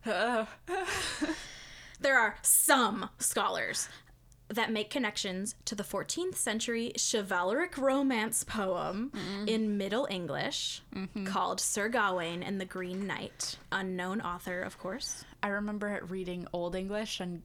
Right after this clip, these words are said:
Speaker 1: finally getting to Middle English and being so relieved. Um, <laughs>
Speaker 2: Did I say Old English? I meant Middle English. Or no, I said Middle English.
Speaker 1: Yeah, I
Speaker 2: Okay.
Speaker 1: just re-,
Speaker 2: Yeah.
Speaker 1: I, I remember being in the class
Speaker 2: I
Speaker 1: and
Speaker 2: remember being, yes.
Speaker 1: having to read Old English and being like, "I'm going to rip my eyes out."
Speaker 2: Yeah.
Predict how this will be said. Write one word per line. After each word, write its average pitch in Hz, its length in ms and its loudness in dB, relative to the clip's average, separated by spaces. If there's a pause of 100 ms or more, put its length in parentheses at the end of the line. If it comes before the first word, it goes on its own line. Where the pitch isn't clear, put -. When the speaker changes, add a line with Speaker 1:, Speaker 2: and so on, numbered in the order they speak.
Speaker 1:
finally 165 360 -2
getting 165 340 -2
to - 160 -8
Middle 170 260 -2
English 190 420 -2
and 175 120 0
being 165 220 -4
so 170 760 -2 (120)
relieved. 175 560 -6 (240)
Um, 202 500 0
<laughs> 659 60 0
Speaker 2:
Did 262 80 4
I 294 80 6
say 381 180 4
Old 226 160 6
English? 254 320 2
I 226 80 4
meant 214 200 2
Middle 185 200 -2
English. - 200 -6
Or 262 100 4
no, 233 160 4
I 220 140 6
said 277 180 0
Middle 170 180 -2
English. 233 160 -4
Speaker 1:
Yeah, 226 160 4 (160)
I - 40 4
Speaker 2:
Okay. 208 60 2
Speaker 1:
just 247 260 -2
re-, 233 100 -2
Speaker 2:
Yeah. 254 260 6
Speaker 1:
I, 214 60 6
I - 20 2
remember 202 480 0
being 180 280 -2
in 156 120 -4
the 156 60 -4
class - 640 -2
Speaker 2:
I 233 80 6
Speaker 1:
and 240 80 8
Speaker 2:
remember 269 320 4
being, 247 400 0 (220)
yes. 214 120 0
Speaker 1:
having 208 360 4
to - 120 -2
read 208 240 0
Old 185 280 0
English 180 480 -2
and 185 160 -2
being 180 280 -2
like, 151 260 -2
"I'm 170 200 0
going 156 280 -2
to - 160 -8
rip 156 220 -4
my 143 140 -2
eyes 165 340 -2
out." - 80 2
Speaker 2:
Yeah. - 220 0